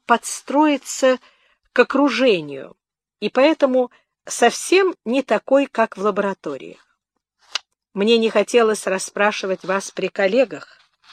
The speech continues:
Сядьте. Он указывает на стул возле письменного стола, но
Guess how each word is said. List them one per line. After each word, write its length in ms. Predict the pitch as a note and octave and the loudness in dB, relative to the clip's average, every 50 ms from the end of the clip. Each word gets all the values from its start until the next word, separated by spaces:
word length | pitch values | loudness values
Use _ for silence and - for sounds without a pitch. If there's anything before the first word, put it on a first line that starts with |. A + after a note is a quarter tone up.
| - _ _ _ _ _ _ _ _ _ _ _ _ _ _ _ - | -20 _ _ _ _ _ _ _ _ _ _ _ _ _ _ _ -14
Сядьте. 600 | - - - C#4+ C4+ A3 _ - - - - - _ _ _ _ _ _ _ _ _ _ _ _ _ _ _ - | -8 0 2 2 2 2 _ -12 -16 -16 -16 -18 _ _ _ _ _ _ _ _ _ _ _ _ _ _ _ 0
Он 180 | - E4 D#4 | 0 2 2
указывает 540 | A#3+ - - G3 F#3 F3 F3+ F3 F3+ E3+ - | 0 0 0 0 0 0 -2 -4 -6 -6 -6
на 120 | F3+ F3 E3+ | -8 -8 -8
стул 400 | - - - - C#4 C#4 B3 - | -8 -8 -4 -2 -2 -2 -4 -4
возле 300 | F3 F3+ E3 - F3+ E3+ | -6 -6 -6 -6 -8 -10
письменного 600 | - - F#3 E3+ - - F3+ E3+ D3+ D3+ C#3+ D3 | -8 -10 -10 -8 -8 -10 -10 -12 -12 -12 -16 -16
стола, 540 | - - - - E3 D#3+ D#3+ F#3 A3 C#4 D4 _ _ _ _ _ _ _ _ _ _ _ _ _ _ _ _ _ - | -18 -16 -12 -8 -8 -6 -4 -4 -4 -4 -6 _ _ _ _ _ _ _ _ _ _ _ _ _ _ _ _ _ -10
но 440 | - F#3 G#3 B3 D4+ F4 F#4 F#4 - | -6 -2 2 4 6 6 6 4 2